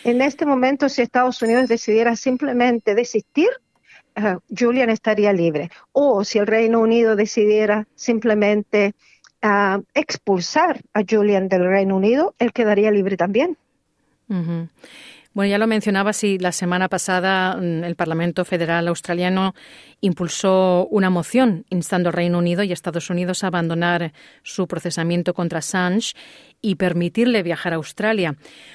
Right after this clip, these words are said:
Speaker 2: Un acto hasta ahora inédito, ¿no?, por parte de las instituciones australianas a este nivel. Y desde tu punto de vista, Adriana, ¿cómo valoras este gesto y, sobre todo,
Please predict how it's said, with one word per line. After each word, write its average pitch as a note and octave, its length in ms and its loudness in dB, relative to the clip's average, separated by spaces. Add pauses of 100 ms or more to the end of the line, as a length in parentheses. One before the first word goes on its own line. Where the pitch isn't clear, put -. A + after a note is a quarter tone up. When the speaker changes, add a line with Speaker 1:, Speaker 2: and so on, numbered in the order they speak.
(180)
Speaker 2:
Un A#3 160 4
acto C#4 180 0
hasta D4+ 220 0
ahora C#4 160 4
inédito, F#3+ 580 0
¿no?, G3 260 -2
por G3 140 -2
parte G3 260 -4
de F#3+ 60 -2
las F#3 160 -2
instituciones F#3+ 640 -2
australianas F3 720 -2
a E3+ 60 -2
este F#3+ 200 -2
nivel. E3 320 0 (560)
Y A3 180 0
desde G#3 200 2
tu G#3 140 -4
punto B3 240 2
de C4 80 4
vista, B3 240 0
Adriana, A#3+ 580 2 (260)
¿cómo C4 260 2
valoras G#3 360 -2
este F3+ 220 -2
gesto F#3 240 0
y, A3 40 2
sobre F3+ 220 -2
todo, A3+ 300 0